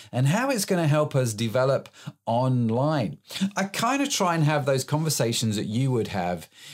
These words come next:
if you got to sit down with them for a cup of coffee. Yes. That's how we do it here on the show. So a big warm welcome to you, big warm welcome, especially if you're new to the show. Make sure you subscribe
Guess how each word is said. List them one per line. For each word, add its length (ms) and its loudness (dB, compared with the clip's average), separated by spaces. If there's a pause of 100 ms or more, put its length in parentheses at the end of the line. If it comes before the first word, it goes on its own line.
(120)
if 240 -4
you 100 0
got 300 -2
to 100 0
sit 300 -2
down 260 0
with 160 -2
them 240 -4
for 180 -4
a 60 0
cup 220 -4
of 160 -6
coffee. 480 -2 (160)
Yes. 520 -4 (220)
That's 240 -2
how 160 2
we 100 2
do 220 2
it 140 0
here 260 2
on 140 2
the 60 2
show. 380 2 (260)
So 320 2
a 60 2
big 240 0
warm 240 2
welcome 320 2
to 140 0
you, 100 2
big 240 0
warm 240 2
welcome, 440 0 (200)
especially 440 -2
if 120 -4
you're 140 0
new 180 0
to 140 -6
the 80 -2
show. 200 0
Make 280 -2
sure 180 0
you 180 2
subscribe 720 -2